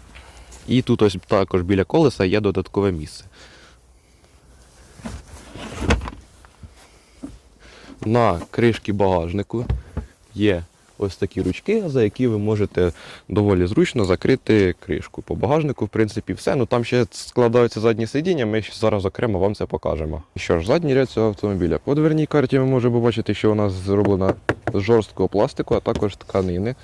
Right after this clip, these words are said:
Ось тут така невеличка ручка, кнопка стеклопідйомника та отака хромова ручка. В карті присутній карманчик та ось такий невеличкий динамік. Що ж, присядемо сюди.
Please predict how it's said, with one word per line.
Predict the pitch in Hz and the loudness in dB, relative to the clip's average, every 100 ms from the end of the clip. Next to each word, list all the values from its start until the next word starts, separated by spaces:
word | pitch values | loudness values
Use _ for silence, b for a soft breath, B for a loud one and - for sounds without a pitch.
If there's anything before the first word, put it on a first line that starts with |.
| B B B B B - - | B B B B B -14 -12
Ось | 92 - | -12 -16
тут | - | -6
така | 95 87 | -4 0
невеличка | 87 87 101 - - | 0 0 -2 -2 -2
ручка, | 214 - - 143 135 - _ - | -4 -2 -2 0 0 -4 _ -8
кнопка | 110 110 - - 95 90 - - - | -4 -4 -4 -4 -2 -2 -8 -20 -12
стеклопідйомника | - 208 101 123 156 180 147 120 | -8 -4 -2 0 0 0 -2 -4
та | - | 0
отака | 120 113 - | 0 0 -4
хромова | 117 113 107 107 | -2 0 2 2
ручка. | 98 - - B B B B - | 0 -2 -12 B B B B -8
В | |
карті | - 117 104 92 | 0 0 0 -4
присутній | 95 92 101 - 95 90 85 82 - | -6 -4 -4 -2 -2 0 0 -4 -2
карманчик | 98 120 175 170 - | 0 2 0 -2 -6
та | - 131 123 | 0 2 2
ось | - 95 | 2 0
такий | - - 135 | -4 -4 -4
невеличкий | 113 101 104 117 - 104 | -2 -2 -2 -2 -2 0
динамік. | 101 80 - - B B B B B - | 0 -2 -6 -14 B B B B B -10
Що | - - | -2 -2
ж, | - | 0
присядемо | - 175 - - - - | 0 0 0 -2 -4 -8
сюди. | - - | -10 -8